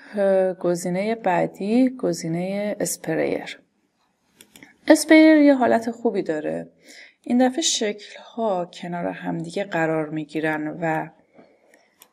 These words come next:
یه مسیر رو می‌سازن.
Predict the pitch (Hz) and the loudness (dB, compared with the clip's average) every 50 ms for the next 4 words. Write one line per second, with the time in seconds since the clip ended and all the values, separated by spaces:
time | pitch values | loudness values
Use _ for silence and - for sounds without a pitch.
0 | _ - - - _ _ _ - - 190 185 180 175 170 - - - - 180 175 | _ -20 -20 -20 _ _ _ 0 2 4 4 4 4 2 0 -2 -2 -2 -2 -2
1 | 175 180 202 214 226 240 240 240 - - 180 175 175 - - 160 160 - 170 165 | -2 0 2 4 4 4 4 2 -4 -8 -8 -8 -6 -4 -4 -4 -4 -2 -4 -6
2 | 165 170 - | -6 -6 -12